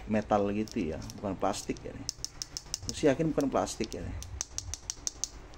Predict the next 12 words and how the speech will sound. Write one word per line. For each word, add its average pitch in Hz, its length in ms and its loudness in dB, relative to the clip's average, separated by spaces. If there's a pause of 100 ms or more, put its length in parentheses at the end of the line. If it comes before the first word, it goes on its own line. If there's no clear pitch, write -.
(220)
Ini - 100 -4
kayak - 200 0 (120)
sejenis - 480 -2 (480)
apa - 220 -2
ya? 90 160 -2 (260)
Di-, 95 160 -6
bisa 101 220 0
dibilang 104 260 2
logam, 120 400 8
pokoknya 147 300 4
bahan-bahan 135 480 10
begitulah 147 420 12